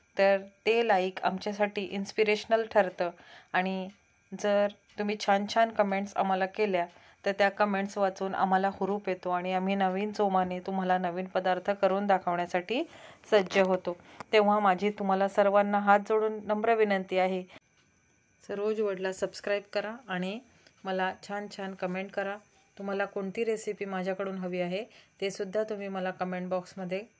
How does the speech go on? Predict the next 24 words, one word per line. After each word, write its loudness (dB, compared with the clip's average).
सांगू -4
शकता. -8
हे -6
पहा, -6
आता -6
आपण -6
शंकरपाळे -4
गरम -4
तेलामध्ये -4
तळून -6
घेत -4
आहोत. -8
अगदी -2
कुरकुरीत 2
आणि -4
खुसखुशीत -4
होत -6
नाही -6
तोपर्यंत -6
आपण -8
तळायचे -4
आहे -6
आणि, -6
अ, -10